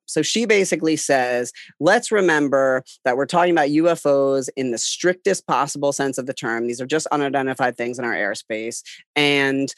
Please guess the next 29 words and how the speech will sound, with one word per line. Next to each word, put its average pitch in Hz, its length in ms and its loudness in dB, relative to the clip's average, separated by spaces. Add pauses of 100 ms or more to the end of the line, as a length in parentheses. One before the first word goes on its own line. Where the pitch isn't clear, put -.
(220)
you 147 160 0
know, 139 80 0
there's 143 200 0
more 220 540 4
than 226 120 4
enough 190 260 4
evidence 147 640 0
over 143 180 0
the 139 120 -4
years 131 460 0
that 135 160 0 (520)
th-, 127 300 -14 (340)
at 156 100 -2
least 175 260 -2
U 180 100 4
F 160 100 2
Os 165 180 4
in 147 100 0
that 147 140 0
strict - 220 -2
sense 147 240 0
are 139 80 2
real." 127 500 -2 (220)
Although 214 260 2 (200)
what 196 100 0
she 247 100 -2
never 254 260 2
quite 220 320 0
says 143 380 0